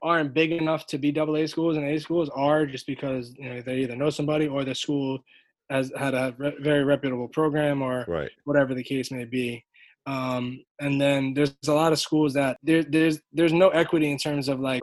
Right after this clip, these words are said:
Speaker 1: who can, some schools are really hard to get into,
Speaker 2: Right.
Speaker 1: and some kids are, you know, some schools are not, you know, and some schools can get anybody in. Now, you think about that in college, like, yeah, the, the Ivy League and the Patriot League is really
Speaker 2: Right.
Speaker 1: hard to get into,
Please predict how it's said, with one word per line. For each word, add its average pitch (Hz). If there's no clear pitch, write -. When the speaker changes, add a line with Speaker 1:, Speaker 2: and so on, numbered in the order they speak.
Speaker 1:
who 180
can, 151
some 190
schools 190
are 190
really 165
hard 160
to 156
get 147
into, 170
Speaker 2:
Right. 82
Speaker 1:
and 143
some 156
kids 143
are, 135
you 147
know, 139
some 147
schools 139
are 139
not, 135
you 147
know, 131
and 139
some 180
schools 170
can 156
get 147
anybody 143
in. 123
Now, 143
you 156
think 151
about 139
that 135
in 127
college, 151
like, 131
yeah, 156
the, 139
the -
Ivy 170
League 147
and 135
the 131
Patriot 170
League 131
is 117
really 147
Speaker 2:
Right. 143
Speaker 1:
hard 143
to 131
get 147
into, 123